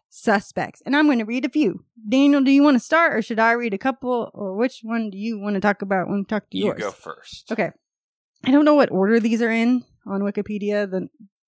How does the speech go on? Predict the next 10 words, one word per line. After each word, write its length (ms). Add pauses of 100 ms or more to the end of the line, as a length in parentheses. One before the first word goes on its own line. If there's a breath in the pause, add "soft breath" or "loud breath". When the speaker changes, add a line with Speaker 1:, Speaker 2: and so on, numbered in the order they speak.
(380)
Speaker 1:
the 80
keeper 380
of 80
knowledge, 560 (320)
but 320 (600)
here 120
they 120
are. 160 (300)
Kenneth 360
Christensen. 760